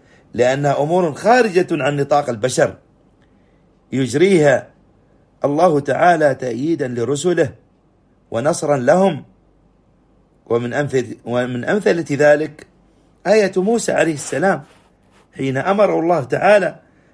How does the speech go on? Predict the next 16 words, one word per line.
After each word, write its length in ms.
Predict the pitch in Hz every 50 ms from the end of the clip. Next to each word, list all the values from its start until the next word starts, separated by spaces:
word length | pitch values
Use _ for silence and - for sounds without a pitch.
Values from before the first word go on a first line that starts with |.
| _ _ -
أن 140 | 123 127 123
يضرب 380 | 151 202 220 202 185 175 160 143
بعصاه 600 | 147 127 131 113 131 139 139 - 202 208 190 180
البحر 520 | 202 147 - 226 196 226 190 147 - - _ _ _ _ _ _ _ _ _ _ _ _ _ _ _ _
فضربه 760 | _ 110 110 95 117 135 139 143 135 113 120 117 135 139 131 - - _ _ _ _ _ _ _
فانفلق 760 | - 135 135 120 - - - 170 180 180 156 143 - -
منه 640 | 123 123 139 160 175 170 165 165 190 202 175 147 - - _ _ _ _ _
اثنا 380 | - - 160 185 196 190 175 151
عشر 460 | - - 202 202 - 185 170 170 165
طريقا 720 | 170 - 160 160 190 202 208 196 - 196 208 220 190 165 139
يابسا 720 | 147 165 196 208 185 147 151 151 139 - 135 113 98 98 _ _ _ _ _ _ _ _ _ _ _ _ _ _ -
والماء 460 | 110 113 113 127 151 156 - 110 117
بينها 580 | 101 131 143 147 131 117 113 110 110 131 139
كالجبال. 640 | 135 - - 113 98 92 - 107 90 107 101 90 - _ _ _ _ _ _ _ _ _ _ _ _ _ _ _ _ _ _ _ _ _ _ _ -
قال 280 | - 131 123 104 95
تعالى: 500 | - 101 101 107 127 160 185 214 233 233